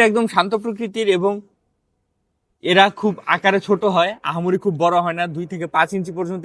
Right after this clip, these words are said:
এদের সর্বোচ্চ লম্বা হয়। So, আমাদের এই নতুন পোষা প্রাণী ফায়ার বেলি নেউটটি আপনাদের কাছে কেমন লেগেছে, অবশ্যই কমেন্ট করে জানাবেন। এই দেখেন, এটাকে আবার একটু কাছের থেকে নিয়ে দেখাই ক্লোজ শটে।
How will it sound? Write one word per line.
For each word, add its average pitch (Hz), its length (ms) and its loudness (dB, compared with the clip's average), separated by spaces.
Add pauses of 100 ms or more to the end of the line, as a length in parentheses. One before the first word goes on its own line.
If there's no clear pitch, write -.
এদের 175 200 -2
সর্বোচ্চ 170 280 -2 (120)
লম্বা 156 300 2
হয়। 156 140 2 (840)
So, 165 60 0 (220)
আমাদের 226 320 8 (140)
এই 220 60 8 (100)
নতুন 233 280 4
পোষা 240 260 4
প্রাণী 208 240 4 (100)
ফায়ার 165 260 6
বেলি 214 240 4
নেউটটি 202 360 6
আপনাদের 196 320 -6
কাছে 202 140 -4 (100)
কেমন 202 320 6
লেগেছে, 214 240 6 (100)
অবশ্যই 202 340 2
কমেন্ট 196 260 0
করে 190 160 2
জানাবেন। 180 320 0 (960)
এই 139 240 4
দেখেন, 175 240 -2 (300)
এটাকে 151 300 0 (120)
আবার 165 260 6
একটু - 200 -10
কাছের 160 260 2
থেকে 160 220 -4
নিয়ে 160 180 2
দেখাই 156 280 -2
ক্লোজ 151 240 0
শটে। 165 240 -2